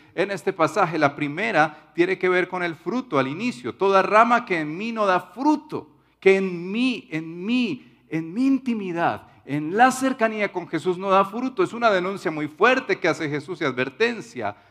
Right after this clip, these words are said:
porque dice, "La corta".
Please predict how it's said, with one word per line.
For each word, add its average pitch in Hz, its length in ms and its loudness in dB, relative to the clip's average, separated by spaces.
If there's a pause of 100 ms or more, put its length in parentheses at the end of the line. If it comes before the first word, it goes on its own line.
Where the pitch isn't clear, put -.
(120)
porque 127 260 -8
dice, 143 600 0 (960)
"La 104 260 -2
corta". 156 520 0